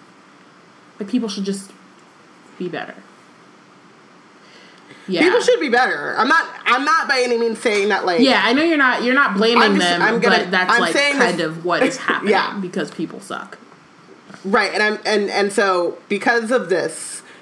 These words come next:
Speaker 2: when Harry blows up, it hurts his cause with
Speaker 1: Mm-hmm.
Speaker 2: Seamus. So, because, also because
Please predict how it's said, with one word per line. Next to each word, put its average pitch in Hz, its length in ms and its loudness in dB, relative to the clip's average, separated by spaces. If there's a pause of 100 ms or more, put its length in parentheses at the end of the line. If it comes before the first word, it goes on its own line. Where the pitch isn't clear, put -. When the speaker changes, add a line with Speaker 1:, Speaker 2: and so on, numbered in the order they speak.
(100)
Speaker 2:
when 190 200 2
Harry 214 280 2
blows 190 460 0
up, 208 480 0
it 185 180 -4 (280)
hurts - 640 -4 (160)
his 196 200 0
cause 156 300 0
with 190 140 -2
Speaker 1:
Mm-hmm. 165 280 -2
Speaker 2:
Seamus. - 300 -16 (400)
So, 170 560 2 (580)
because, 247 360 2
also 240 280 2
because 226 360 -2